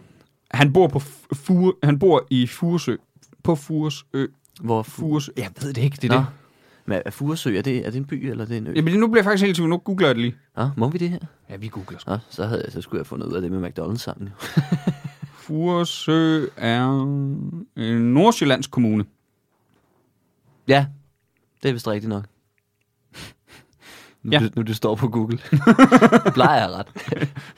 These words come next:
Speaker 1: Det er sgu sjældent, de tager fejl.
Speaker 2: Ja, ja, det er utroligt, at de kan så meget. Men, øh, hvis, øh, tilbage til Brian. Altså, han bor i Furesø i Nordsjælland.
Speaker 1: Ja.
Speaker 2: Han, han, åh,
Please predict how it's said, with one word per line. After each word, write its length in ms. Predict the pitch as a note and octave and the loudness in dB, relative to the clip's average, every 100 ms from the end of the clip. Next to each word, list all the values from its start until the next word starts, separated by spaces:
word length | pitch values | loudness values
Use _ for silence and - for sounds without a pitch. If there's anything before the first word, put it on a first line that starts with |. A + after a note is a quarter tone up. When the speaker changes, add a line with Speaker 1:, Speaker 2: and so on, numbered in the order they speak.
| - | -6
Speaker 1:
Det 120 | C#3 | -2
er 40 | E3+ | -2
sgu 140 | - | 0
sjældent, 240 | E3+ G#3 D3 | 2 2 0
de 60 | |
tager 140 | B2 G#2+ | -2 0
fejl. 200 | G#2+ G#2 | 0 0
Speaker 2:
Ja, 120 | G#3+ | 0
ja, 340 | D4 G3+ E3+ D3+ | 0 0 -2 -2
det 80 | |
er 60 | A#2 | -2
utroligt, 440 | A2+ A2 A2 C3+ - - - - - | -2 -4 -4 -6 -10 -20 -20 -20 -8
at 80 | A#2 | -6
de 80 | A2 | -2
kan 180 | A2+ A2+ | -2 -2
så 60 | |
meget. 200 | A#2 G#2+ - _ - - - - _ _ _ - _ _ _ _ _ | -4 -6 -12 _ -20 -12 -12 -12 _ _ _ -20 _ _ _ _ _
Men, 280 | - A#2 C#3+ | -4 2 4
øh, 140 | C#3+ C3 | 4 4
hvis, 260 | C3+ C#3+ | 2 0
øh, 120 | B2 | -2
tilbage 380 | - C#3 C3+ D#3 | 0 0 2 2
til 160 | E3 D#3 | 0 -4
Brian. 340 | D#3 D#3+ D#3+ | 0 0 0
Altså, 240 | C3 C#3+ C#3+ | -2 2 2
han 120 | D3 | 2
bor 140 | F#3 | 0
i 40 | F3 | 2
Furesø 420 | F3+ F#3 E3+ C3+ | 0 2 2 2
i 40 | |
Nordsjælland. 480 | C#3 D3+ D#3 B2+ G#2 - _ _ _ _ C3 | 2 2 2 0 0 -8 _ _ _ _ -4
Speaker 1:
Ja. 100 | - | -2
Speaker 2:
Han, 240 | - A#2 G#2+ | -2 -2 -2
han, 280 | A2+ A2 | -4 -6
åh, 60 | - | -8